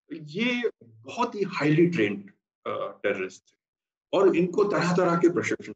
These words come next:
प्राप्त हैं। उमर फारूक जैसे, अ, ये, अ, अभी आजकल हम drone की बहुत चर्चा सुन रहे हैं, तो ये drone technology में माहिर था।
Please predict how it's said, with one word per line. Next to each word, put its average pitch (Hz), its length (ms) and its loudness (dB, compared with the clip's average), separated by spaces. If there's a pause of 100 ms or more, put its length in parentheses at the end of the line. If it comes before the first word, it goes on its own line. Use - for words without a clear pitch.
प्राप्त - 380 -18
हैं। 123 160 -16
उमर 160 220 -6
फारूक 156 380 -8
जैसे, 139 420 -2 (600)
अ, 123 420 0
ये, 151 360 2
अ, - 400 -8 (140)
अभी 143 220 2
आजकल 123 300 2
हम 131 160 0
drone 143 320 4
की 156 80 4
बहुत 127 280 0
चर्चा 110 260 0
सुन 98 280 -8
रहे 98 100 -12
हैं, - 140 -20 (420)
तो 165 60 2
ये 165 80 6
drone 175 340 4
technology 180 460 2
में 170 80 4
माहिर 101 300 -4
था। - 340 -20